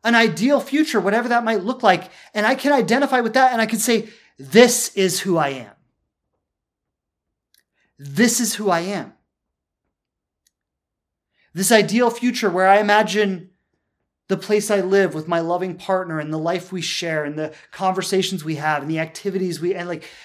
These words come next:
I can, I can identify with that picture, and I can say, "This is who I am."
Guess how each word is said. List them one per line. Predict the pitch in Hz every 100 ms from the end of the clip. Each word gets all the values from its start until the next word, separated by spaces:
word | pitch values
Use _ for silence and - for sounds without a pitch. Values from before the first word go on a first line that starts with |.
| -
I | 190
can, | 220 262 220 - _ _ _ _ _ _ _ _ _ _ -
I | 202
can | 233 254 247
identify | 196 196 160 208 277 - 185 160
with | 156 156
that | 180 185 -
picture, | 220 - 185
and | 160
I |
can | 156 160
say, | - 165 151
"This | 117 185 220 - -
is | 170 143
who | 165 143
I |
am." | 131 120 110